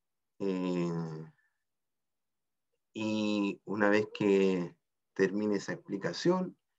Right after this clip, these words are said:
ustedes quedan libres y ya lo, ya a la hora, ¿ah? Estarían las notas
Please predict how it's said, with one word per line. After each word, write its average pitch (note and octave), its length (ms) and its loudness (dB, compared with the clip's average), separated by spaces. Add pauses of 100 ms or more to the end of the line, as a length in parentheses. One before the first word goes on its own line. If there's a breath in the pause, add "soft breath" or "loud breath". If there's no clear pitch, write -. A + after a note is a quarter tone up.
(440)
ustedes F#2+ 400 2
quedan F#2+ 340 2
libres D3+ 540 4
y F#2+ 160 -10
ya G2 200 2
lo, F#2+ 720 0 (840)
ya F#2+ 120 2
a G2 40 4
la G2 160 2
hora, D3+ 340 8 (380)
¿ah? G2+ 240 -4
Estarían G#2 440 2
las F#2+ 140 2
notas A#2+ 420 0